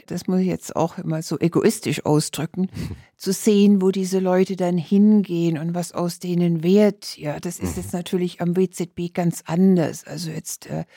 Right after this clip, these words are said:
Speaker 1: habe ich gerade einen meiner Mitarbeiter verabschiedet, der jetzt die Dependance des Deutschen Herzzentrums in Heidelberg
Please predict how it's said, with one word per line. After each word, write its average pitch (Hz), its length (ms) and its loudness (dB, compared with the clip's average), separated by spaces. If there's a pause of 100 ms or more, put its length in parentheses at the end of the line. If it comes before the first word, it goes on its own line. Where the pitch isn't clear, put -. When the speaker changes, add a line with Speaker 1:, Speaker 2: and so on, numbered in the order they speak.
(260)
Speaker 1:
habe - 160 -2
ich 175 120 -6
gerade 170 380 -2
einen 170 220 4
meiner 170 300 4
Mitarbeiter 170 720 -2
verabschiedet, - 960 -12
der 165 120 -6
jetzt 160 440 -8
die 156 100 -14
Dependance 160 720 -4
des 156 160 -12
Deutschen 165 360 -4
Herzzentrums - 840 -8
in 160 140 -10
Heidelberg 160 600 -4